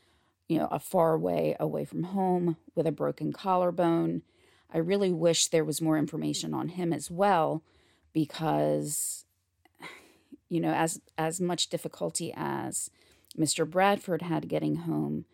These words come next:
just imagine another person being, you know, hundreds of miles away and having an injury and not knowing whether or not he'll have the means to get back home. And if or when he does,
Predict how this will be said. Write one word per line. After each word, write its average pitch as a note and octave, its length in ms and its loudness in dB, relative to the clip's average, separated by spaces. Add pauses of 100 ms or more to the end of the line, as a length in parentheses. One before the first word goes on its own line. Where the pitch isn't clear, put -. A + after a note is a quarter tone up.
(300)
just - 260 -2
imagine D#3+ 500 2
another D#3 300 0
person D#3+ 680 -2
being, D#3 600 -2 (760)
you E3+ 80 0
know, D3 200 -2
hundreds E3+ 380 -2
of D#3 80 -2
miles D#3 400 2
away E3+ 600 2
and D#3 680 -2 (320)
having D#3 300 0
an D3+ 100 0
injury E3+ 760 0
and D#3 340 0
not D#3+ 260 2
knowing D3 380 -2
whether D3+ 280 -4
or C#3 60 -4
not C#3+ 360 -8 (540)
he'll D3+ 140 4
have D3+ 220 2
the D#3 60 2
means D3+ 320 2
to D#3 120 -6
get D3+ 220 -2
back C#3 260 -4
home. D#3 460 -4 (540)
And D#3 500 -4 (420)
if D#3+ 160 2
or E3 120 2
when D3+ 220 -2
he D3+ 160 -6
does, D#3+ 640 0